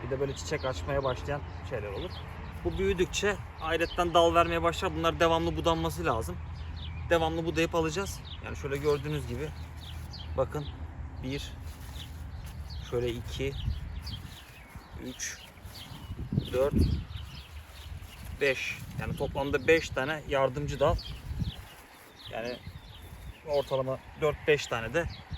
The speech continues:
böyle daha yeni çıkmaya başlayan yardımcı dallardan var. Bunların hepsini alacaksınız. Bunlardan korkmayın arkadaşlar. Bunlardan eğer korkarsanız, yani bol malzeme vermesini beklemeyin. Bu şekilde bol malzeme alırsınız.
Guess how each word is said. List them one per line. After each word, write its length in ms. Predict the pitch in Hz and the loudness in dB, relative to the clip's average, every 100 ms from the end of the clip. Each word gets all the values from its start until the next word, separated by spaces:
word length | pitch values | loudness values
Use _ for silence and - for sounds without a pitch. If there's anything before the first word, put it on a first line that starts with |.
| - - - | -10 -14 -2
böyle 260 | 127 143 143 | 2 4 8
daha 120 | 143 | 8
yeni 220 | 143 147 | 8 2
çıkmaya 340 | - - 123 | -2 -4 -4
başlayan 300 | 120 113 156 | -2 0 2
yardımcı 440 | 143 131 127 127 131 | 4 4 2 -2 2
dallardan 540 | 127 127 120 117 107 | 4 4 2 0 -4
var. 100 | 160 - - - - - | -6 -6 -14 -16 -16 -6
Bunların 220 | 175 175 190 | 0 2 2
hepsini 300 | 185 - 180 | 2 0 2
alacaksınız. 640 | 175 180 175 - 185 - | 4 4 2 0 -2 -2
Bunlardan 360 | 165 170 165 175 - | -2 0 2 2 2
korkmayın 340 | 180 - 139 | 0 2 -2
arkadaşlar. 560 | 113 110 113 113 175 151 | -2 -2 -4 0 0 0
Bunlardan 420 | 151 151 143 156 - - - - - - | 2 2 4 0 -2 -6 -4 -4 -6 -6
eğer 160 | 127 143 - | 2 2 6
korkarsanız, 600 | 160 151 120 - 123 147 - - - - - - - - - | 6 6 2 0 -4 -4 -8 -14 -16 -16 -16 -16 -16 -14 -2
yani 280 | 123 117 110 - | 0 0 -4 0
bol 220 | 135 147 147 | 8 8 8
malzeme 480 | 147 143 135 147 | 6 6 4 2
vermesini 480 | 143 143 147 - 156 | 6 4 4 -2 2
beklemeyin. 460 | 151 - 147 135 175 - - - - | 2 2 0 2 0 -4 -10 -10 -4
Bu 80 | 175 | -2
şekilde 480 | - 151 156 151 143 | 0 0 6 6 8
bol 140 | 135 | 6
malzeme 420 | 113 113 107 117 | 4 0 -2 -4
alırsınız. 420 | 117 110 - 170 | -2 -2 -4 -4